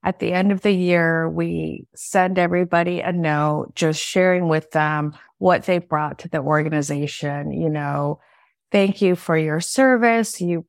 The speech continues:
you know, you not only participated in all of our board meetings, but you helped us to do X, Y, or Z."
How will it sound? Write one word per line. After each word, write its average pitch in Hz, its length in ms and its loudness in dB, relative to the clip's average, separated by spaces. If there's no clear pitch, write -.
you 170 140 -4
know, 156 120 -2
you 156 120 -2
not 170 200 4
only 180 200 2
participated 208 920 0
in 170 180 0
all 151 140 -4
of 139 160 -6
our 147 140 0
board 208 320 2
meetings, 196 520 0
but 165 160 -4
you 160 120 0
helped 165 340 -2
us 170 140 0
to - 120 -8
do 165 160 2
X, 156 300 -6
Y, 156 200 0
or 151 200 0
Z." 151 480 -2